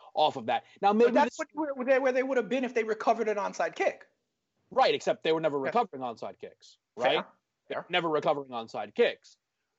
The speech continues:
Speaker 1: Now
Speaker 2: You think fifteen is, like, easy?
Speaker 1: No, it's not easy, but you just said we go from a five percent proposition to a twenty percent.
Speaker 2: Right.
Speaker 1: Five in every hundred and one in every five,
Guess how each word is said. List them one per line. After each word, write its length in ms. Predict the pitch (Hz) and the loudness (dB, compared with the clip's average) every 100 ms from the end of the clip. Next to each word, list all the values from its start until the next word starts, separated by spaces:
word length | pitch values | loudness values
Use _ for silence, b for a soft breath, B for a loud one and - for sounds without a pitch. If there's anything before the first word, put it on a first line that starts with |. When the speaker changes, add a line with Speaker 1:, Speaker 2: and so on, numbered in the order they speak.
| - | -8
Speaker 1:
Now 360 | 170 165 160 | -2 2 2
Speaker 2:
You 80 | 147 | 2
think 180 | 160 175 _ _ - - | 0 -4 _ _ -10 -6
fifteen 340 | 196 185 170 | -6 -6 -6
is, 140 | 160 | -4
like, 300 | 139 110 - - _ _ | -2 -2 -4 -18 _ _
easy? 440 | - 185 233 294 - _ _ _ _ _ _ _ _ - | -10 -6 -4 -4 -8 _ _ _ _ _ _ _ _ -2
Speaker 1:
No, 240 | 359 330 | 4 4
it's 120 | 262 | 4
not 180 | 349 285 | 0 2
easy, 280 | 349 285 214 | 2 2 2
but 220 | 196 196 | 2 2
you 100 | 233 | 0
just 200 | 233 196 | 0 2
said 220 | 339 262 | 4 4
we 80 | 202 | 4
go 120 | 196 | 0
from 140 | 190 185 | -2 -6
a 40 | |
five 240 | - 220 220 | -2 -2 -2
percent 280 | 190 196 175 | -4 -4 -2
proposition 460 | 165 151 165 156 | -2 -4 -10 -8
to 80 | 139 | -6
a 40 | 127 | -4
twenty 280 | - 247 | 2 2
percent. 380 | 180 123 120 98 _ _ _ _ _ | 0 -6 -10 -12 _ _ _ _ _
Speaker 2:
Right. 160 | 127 123 | -2 2
Speaker 1:
Five 240 | 269 285 | 4 4
in 80 | 277 | 4
every 240 | 233 196 - | 4 2 2
hundred 380 | 233 160 131 123 - | 0 0 -6 -6 -8
and 200 | 147 139 | -6 0
one 160 | 202 | 2
in 100 | 196 | 2
every 220 | 180 147 | 0 -2
five, 440 | 127 208 139 107 | 0 2 2 0